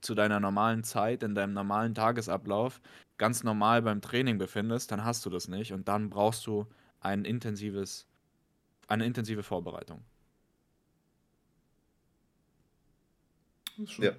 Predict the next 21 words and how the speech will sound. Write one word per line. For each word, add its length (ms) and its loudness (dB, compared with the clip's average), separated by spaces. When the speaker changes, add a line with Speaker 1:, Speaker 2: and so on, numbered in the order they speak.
Speaker 2:
ziemlich 240 -6
interessant, 480 -8
ja. 180 -12
Da 100 -6
würde 100 -6
ich 60 -10
dir 120 -10
recht 200 -14
geben, 200 -12
ne? 140 -12
Speaker 3:
Ja 60 6
gut, 180 0
was 180 2
sind 100 -2
die 60 0
Basics? 600 0
Also, 400 2
ich 220 -10
mein, 640 0
eine 240 6
Basis, 680 4